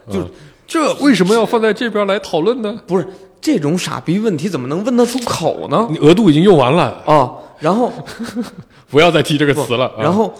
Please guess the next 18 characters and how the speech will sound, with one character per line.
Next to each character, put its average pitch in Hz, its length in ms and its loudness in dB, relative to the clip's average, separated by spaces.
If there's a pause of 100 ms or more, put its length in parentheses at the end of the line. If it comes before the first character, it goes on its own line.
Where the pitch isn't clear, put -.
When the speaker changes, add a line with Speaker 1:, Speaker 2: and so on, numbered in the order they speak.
Speaker 1:
可 147 140 -4
能 147 120 -2
在 190 240 0 (1500)
某 131 180 -8
些 160 160 -4
会 160 200 -4
上， 127 260 -8
Speaker 2:
嗯。 107 160 -6
Speaker 1:
你 123 60 -6
自 127 160 -10
己 127 80 -8
就 127 100 -6
干 139 180 -6
过 123 80 -6
这 123 60 -6
种 120 160 -8
事 120 100 -14
儿， 120 120 -12